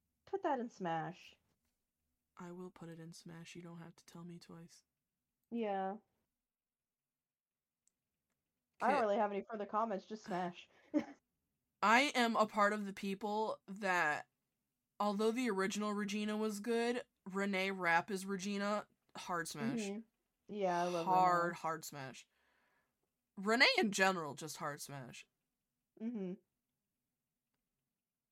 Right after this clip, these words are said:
Speaker 2: Anyway, um,
Speaker 1: <laughs>
Speaker 2: gotta get my head out of the clouds for a second. <laughs> I love that woman so much. In the Heights.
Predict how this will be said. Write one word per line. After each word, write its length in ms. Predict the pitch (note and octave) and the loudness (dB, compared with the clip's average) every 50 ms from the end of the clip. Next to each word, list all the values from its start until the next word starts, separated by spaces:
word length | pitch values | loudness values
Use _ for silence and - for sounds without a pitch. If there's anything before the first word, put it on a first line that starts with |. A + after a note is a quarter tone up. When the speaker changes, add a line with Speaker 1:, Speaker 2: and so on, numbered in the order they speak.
| _ _ _ _ _ _ _ - - _ _ - | _ _ _ _ _ _ _ -20 -20 _ _ 8
Speaker 2:
Anyway, 520 | C#4+ D4+ D#4+ D#4 C4 A#3+ A#3+ B3 C4+ C#4 B3+ A3 A#3+ | 10 10 10 12 12 12 12 12 12 12 12 12 12
um, 460 | C4 B3+ A3+ A3 G#3+ G#3 G3 G3 G3 - _ - _ _ _ _ _ _ _ _ _ _ - | 12 12 12 12 10 4 0 -2 -4 -6 _ -20 _ _ _ _ _ _ _ _ _ _ 6
Speaker 1:
<laughs> 640 | C#4 F4+ G#4 G4+ - - - G4 - - - A#3 | 6 6 6 6 -2 -4 -4 -4 -8 -8 -12 4
Speaker 2:
gotta 240 | - B3 B3 B3 C4 | 12 12 12 12 12
get 160 | C4+ C4+ C4 | 12 10 12
my 120 | B3 A#3+ A#3 | 12 10 10
head 240 | - A3 A#3 A3+ A3+ | 12 12 12 12 12
out 160 | A3 G#3 G3+ | 12 10 8
of 60 | F#3+ | 6
the 60 | F#3+ | 0
clouds 340 | F#3 - G3+ F#3+ F3+ F#3 - | 4 8 8 10 10 8 2
for 140 | - F#3+ F3 | -2 -4 -4
a 60 | F3 | -4
second. 460 | - - F3 E3+ - F3 F3 F3 G3 - - _ _ _ _ _ _ _ | -2 -2 -4 -4 -4 -6 -4 -4 -4 -6 -6 _ _ _ _ _ _ _
<laughs> 460 | _ _ _ _ _ - - - _ | _ _ _ _ _ -18 -18 -4 _
I 100 | G3 G3 | 2 2
love 240 | G3+ G#3 G3+ F#3+ F3+ | 4 4 2 2 2
that 140 | E3 D#3 D#3+ | 0 -4 -4
woman 200 | D#3 D#3 D#3 F3 | -6 -8 -10 -10
so 80 | - | -10
much. 140 | D#3+ D3 - _ - - - - - - - - _ _ _ | -12 -12 -12 _ -20 -18 -18 -16 -18 -18 -20 -20 _ _ _
In 200 | B3 B3+ D4 E4+ | 6 6 8 8
the 100 | E4+ D4+ | 6 6
Heights. 640 | - - G3+ F#3 D#3+ D3+ - - - - - - | 6 6 4 4 4 2 -4 -6 -6 -6 -6 -8